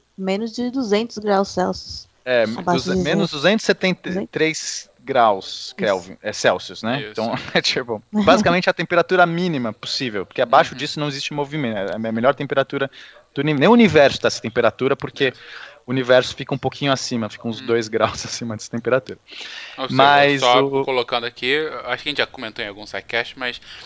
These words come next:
Speaker 3: é, o zero Kelvin, gente, é a, a ausência total de vibração da matéria, né? É, seria, a matéria não, não, não, não faz nada, porque temperatura
Speaker 2: É,
Speaker 3: nada
Speaker 2: mais ou
Speaker 3: mais é
Speaker 2: menos, mais ou menos também. Deixa, é,
Speaker 3: Mais
Speaker 2: tem
Speaker 3: ou
Speaker 2: um,
Speaker 3: menos,
Speaker 2: tem
Speaker 3: então,
Speaker 2: uma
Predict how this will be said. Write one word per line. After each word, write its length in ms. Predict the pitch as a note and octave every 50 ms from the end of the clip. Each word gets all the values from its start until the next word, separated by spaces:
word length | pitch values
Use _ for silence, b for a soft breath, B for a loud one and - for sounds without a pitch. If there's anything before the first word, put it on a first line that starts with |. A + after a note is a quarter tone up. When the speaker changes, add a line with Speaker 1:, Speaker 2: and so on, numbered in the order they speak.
| B B B B -
Speaker 3:
é, 160 | B2+ A2+ G#2
o 120 | G2+ - A#2 A2
zero 280 | G#2+ C3 C3 D3+ D3+
Kelvin, 400 | - - D#3+ D#3 E3+ E3+ E3+ D3
gente, 360 | B2+ B2 A2+ A2+ - - B2+
é 220 | A2 G2+ G#2+ A2 A#2
a, 560 | C3 D#3 E3+ D#3 - - - G#2+ A2+ - - - - - -
a 80 | B2 C3
ausência 680 | C#3 C3+ C3+ B2+ A2 B2 C#3+ D#3+ G3 G#3 - - G3+ F3
total 680 | - _ - G#3 G#3+ - _ _ F#3 D#3+ E3 G3 G#3+
de 160 | A3+ B3+ B3
vibração 600 | F#3+ G#3 G#3+ F#3 G3+ C#3 C3+ - - - E3 F3
da 100 | F3+ F#3
matéria, 560 | F3+ F#3 F#3+ - D#3+ B2+ A#2 A2+ G2+ G2+ G2 G2
né? 220 | A2 A#2+ C3+ C#3 _ _ _ -
É, 240 | B2 A2 G#2 G2+ G#2
seria, 920 | - - A2+ G#2 G2+ G#2+ A2 A2 A#2+ B2+ C3+ C3+ C3 A#2 A2 G#2 G#2 -
a 100 | - -
matéria 300 | A2+ A2+ - - C3 C3+
não, 220 | C#3+ D3 D#3+ E3+ D#3+
não, 120 | D3 C#3+
não, 240 | C#3 C3+ C3 B2+ B2 - - -
não 300 | - C3 C3 C3 C3 B2+
faz 220 | _ - D#3 D3+ C#3
nada, 180 | D3 C3 G#2+
porque 320 | - - - E3 D3+ C3 B2 B B B B B B B B B B - _ _
temperatura 480 | - D3 C#3 D#3+ D3+ D3 - - F#3 G3
Speaker 2:
É, 40 | F#3+
Speaker 3:
nada 40 | D#3+
Speaker 2:
mais 120 | G3 G#3
ou 40 | -
Speaker 3:
mais 120 | C4 B3 G#3
é 20 |
Speaker 2:
menos, 140 | F#3 E3 D#3+
mais 140 | E3+ F#3+ F#3
ou 60 | A3
menos 200 | G3+ F#3 E3+ -
também. 320 | - F3+ D#3 C3+ B2 A2+ G#2
Deixa, 200 | B2 C3+ - -
é, 160 | - C#3 C3+ B2
Speaker 3:
Mais 100 | D3+ D#3
Speaker 2:
tem 80 | D#3+
Speaker 3:
ou 60 | D#3+
Speaker 2:
um, 20 | D3+
Speaker 3:
menos, 160 | C3 B2+ A#2
Speaker 2:
tem 100 | D#3+ E3
Speaker 3:
então, 140 | F#3 G3+ G#3
Speaker 2:
uma 180 | G3+ F#3+ F3+